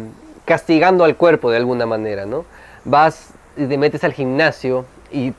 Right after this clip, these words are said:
te metes en jornadas intensas en el gimnasio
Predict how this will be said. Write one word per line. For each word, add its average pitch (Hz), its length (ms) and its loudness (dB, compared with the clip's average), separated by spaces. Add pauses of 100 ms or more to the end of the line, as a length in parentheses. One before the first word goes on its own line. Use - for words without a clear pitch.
(100)
te 143 120 -2
metes 143 220 -4
en 147 100 -4
jornadas 147 680 0
intensas 143 800 -2 (460)
en 127 100 -4
el 127 120 0
gimnasio 151 760 -2